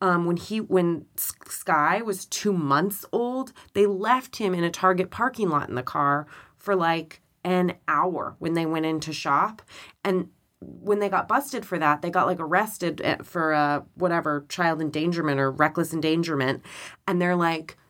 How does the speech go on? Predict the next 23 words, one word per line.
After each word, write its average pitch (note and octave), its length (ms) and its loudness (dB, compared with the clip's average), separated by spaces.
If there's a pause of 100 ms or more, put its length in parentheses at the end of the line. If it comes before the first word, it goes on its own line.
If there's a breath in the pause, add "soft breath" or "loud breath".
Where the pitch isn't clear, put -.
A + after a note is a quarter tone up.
(220 soft breath)
"No, B3 200 -2
no, B3+ 120 -4
no, A#3+ 140 -4
no, A3 140 -2
no. G#3+ 420 0
We F#3 180 0
just G3 200 -2
didn't G3+ 180 -2
wanna F#3 160 0
wake F3 340 0
our D#3 140 0
kid, G#3 360 -4
and F3+ 280 -2
we G3 140 -4
were F3+ 160 2
only F3 180 0
gone E3 260 0
twenty D#3 300 0
minutes." - 400 0
But F#3 180 -2
they G3+ 120 4
had G3 240 -2
fucking F#3+ 680 -2